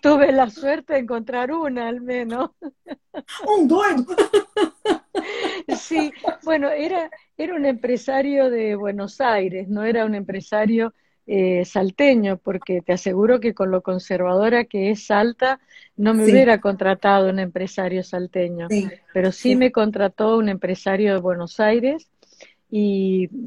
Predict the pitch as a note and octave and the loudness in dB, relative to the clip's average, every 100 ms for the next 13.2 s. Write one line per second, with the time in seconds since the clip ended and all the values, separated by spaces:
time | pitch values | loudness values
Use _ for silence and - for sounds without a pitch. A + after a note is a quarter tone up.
0 | F3+ - F3+ G#3 G#3 A3 A3+ G3+ G3 F#3 | -6 0 2 6 6 6 4 4 4 6
1 | F#3 F3+ E3+ E3+ - F#3 A3 B3+ G#3+ G3 | 6 6 4 -2 -2 2 4 4 2 -2
2 | F#3 F3+ F#3+ G3 A3+ A#3 F#3 - F#3 E3+ | -2 0 0 0 0 -2 -4 -4 -6 -6
3 | F#3 F#3 - G3+ F#3+ - F3+ F3+ - G3+ | -6 -6 -4 -2 -2 -2 -4 -4 -4 -2
4 | F#3+ F#3 F3+ E3+ F3+ F3+ G3+ B3 G#3+ F3+ | -2 -6 -12 -12 -8 0 4 6 4 0
5 | G3 A#3 - - - _ F#3 F3+ F3 E3+ | -2 -4 -16 -20 -20 _ 0 2 4 4
6 | E3 F3+ F3 F3+ G3 G#3 F#3+ E3+ G3 E3+ | 2 0 0 2 4 4 2 0 -2 -4
7 | E3 E3+ E3 E3 - A3+ A3 F#3 F#3+ B3+ | -4 -2 -2 -4 0 2 4 2 4 4
8 | G#3+ F3 F3 F3+ - - F3+ E3+ F3 F3 | 4 2 0 -6 -10 -12 -12 -10 -10 -6
9 | F#3 A#3+ G#3 G3+ D4 _ _ - - - | -2 0 2 0 -4 _ _ -20 -20 -20
10 | _ - F#3 - F3 F3 E3 - B3+ A#3 | _ -8 -8 -6 -6 -4 -4 2 6 6
11 | G#3+ G#3 G3+ F#3 G3 C#4 _ _ _ _ | 4 -2 -4 -2 -4 -6 _ _ _ _
12 | _ - G#3 G3+ F#3+ F#3 A3 A#3+ F3+ - | _ -8 -4 -2 0 2 4 2 0 -8
13 | E3 F#3 | -6 -6